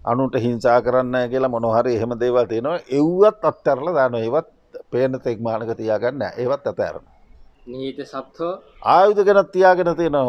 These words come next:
Speaker 1: ඔය පිහිය ඔය කැත්ත එහෙම සූදානම් කරලා තියෙනවා. කඩුව ඔන්න ඕවයිත් ඒවයිනුත් අයින් වෙනවා. පිස්තෝලේ ඕවත් ඉවත් කරනවා. මොකද ඒව දකින්නේ හේ නරක සිතුවිලි එන්නේ.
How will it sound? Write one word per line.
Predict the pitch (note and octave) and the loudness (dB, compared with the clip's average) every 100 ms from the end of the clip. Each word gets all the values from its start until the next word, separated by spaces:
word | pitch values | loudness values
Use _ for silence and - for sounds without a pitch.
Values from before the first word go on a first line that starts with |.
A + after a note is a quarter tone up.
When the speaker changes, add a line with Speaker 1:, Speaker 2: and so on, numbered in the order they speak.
| B2+ | 0
Speaker 1:
ඔය | D3+ C3+ | 0 0
පිහිය | C3 C3+ D#3 E3 | 0 0 2 4
ඔය | D3 | 2
කැත්ත | C#3 B2+ B2+ | 4 2 2
එහෙම | C#3+ C#3 D3 | 0 0 0
සූදානම් | C3+ C#3 C#3 C#3 C#3+ C3 | -2 -2 0 0 -2 -4
කරලා | C#3+ C#3 | -4 -2
තියෙනවා. | C#3+ C#3+ D#3 | -4 -4 -4
කඩුව | B2+ A#2+ C3 D#3 D#3+ - _ _ _ _ | -2 0 0 0 -2 -6 _ _ _ _
ඔන්න | B2 C3+ D3+ | -8 -6 -6
ඕවයිත් | B2 B2+ C#3+ D3+ E3 G3 - _ | 0 2 4 4 4 2 -6 _
ඒවයිනුත් | C3 C3+ C#3 D#3 F#3+ - | -2 2 2 0 -4 0
අයින් | D#3 C#3+ | 0 0
වෙනවා. | B2+ A#2 | -2 -4
පිස්තෝලේ | A#2 C3+ - D3 C#3+ E3+ F3+ - - _ _ _ _ _ _ | -2 -4 -4 0 2 0 -4 -12 -20 _ _ _ _ _ _
ඕවත් | - A2 B2+ - _ _ - | -8 -4 -4 -6 _ _ -10
ඉවත් | G#2+ G#2 | -6 -6
කරනවා. | - G2 D#2+ E2 - _ - | -6 -8 -8 -14 -20 _ -20
මොකද | - D3 D#3+ A2+ - | -6 -2 -2 -2 -6
ඒව | C#3+ E3 B2 | -4 -2 -2
දකින්නේ | G2+ A#2 G3+ G#3 C3 | 0 -2 -2 -4 -2
හේ | C3+ G3 - - - _ - _ _ _ - _ | -2 -4 -8 -20 -20 _ -20 _ _ _ -20 _
නරක | G#2+ G#2 A#2+ D#3+ F#3+ | -6 0 0 0 -4
සිතුවිලි | - D3 D#3+ F3+ D3+ | -2 -4 -2 -2 0
එන්නේ. | A2 F#2 - | -2 -4 -16